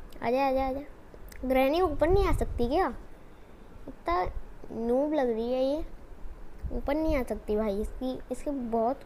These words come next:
कमी है भाई। भाई इसके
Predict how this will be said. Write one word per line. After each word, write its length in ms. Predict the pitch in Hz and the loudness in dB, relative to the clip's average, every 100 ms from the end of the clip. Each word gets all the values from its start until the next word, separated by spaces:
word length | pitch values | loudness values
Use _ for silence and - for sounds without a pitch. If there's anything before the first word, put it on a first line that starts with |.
| - | -4
कमी 240 | 240 240 | -2 0
है 220 | 277 226 | 0 -2
भाई। 180 | 202 185 175 - - - - - - - - - - - - - - - - - - - | -2 -4 -6 -10 -16 -16 -16 -14 -10 -8 -6 -8 -8 -2 0 0 -4 -4 -6 -6 -6 -4
भाई 220 | 240 262 | 0 2
इसके 220 | 277 - | 2 2